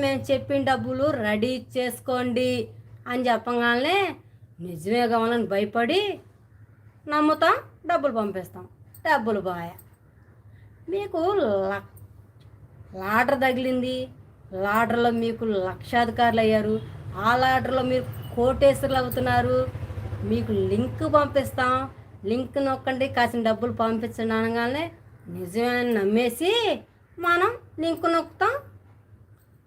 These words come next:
మనం ఏం చేస్తాం? నమ్ముతాం, లింక్ నొక్-, న-, సారీ, మనం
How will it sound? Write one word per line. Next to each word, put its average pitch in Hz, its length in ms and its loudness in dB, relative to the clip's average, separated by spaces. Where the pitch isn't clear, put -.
మనం 247 220 -2
ఏం 285 140 2
చేస్తాం? 269 320 2
నమ్ముతాం, 285 400 0
లింక్ 277 240 -2
నొక్-, 277 240 -2
న-, 254 140 -4
సారీ, 202 260 -2
మనం 185 180 0